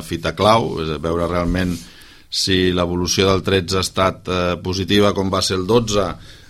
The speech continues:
El dotze ens va passar una mica el mateix, el dotze teníem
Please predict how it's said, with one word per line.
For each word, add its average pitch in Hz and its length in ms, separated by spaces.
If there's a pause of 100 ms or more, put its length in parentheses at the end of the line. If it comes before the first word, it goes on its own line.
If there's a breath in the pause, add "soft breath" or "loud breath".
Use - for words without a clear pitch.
(200 loud breath)
El 87 160
dotze 110 240
ens 120 160
va 117 100
passar 107 160
una 107 140
mica 95 160
el 95 80
mateix, 104 420
el 82 80
dotze 90 320
teníem 104 440